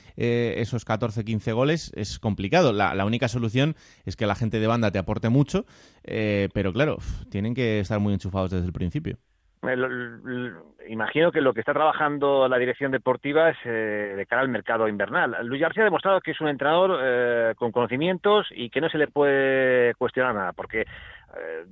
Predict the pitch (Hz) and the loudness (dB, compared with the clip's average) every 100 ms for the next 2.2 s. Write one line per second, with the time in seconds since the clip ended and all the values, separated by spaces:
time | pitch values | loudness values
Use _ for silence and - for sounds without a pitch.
0 | 98 101 127 113 127 156 151 131 123 202 | -18 -6 -4 0 0 2 2 0 -4 -4
1 | 196 120 101 104 98 107 147 170 92 95 | 2 2 2 -4 -4 0 2 2 0 -4
2 | 101 101 | -6 -8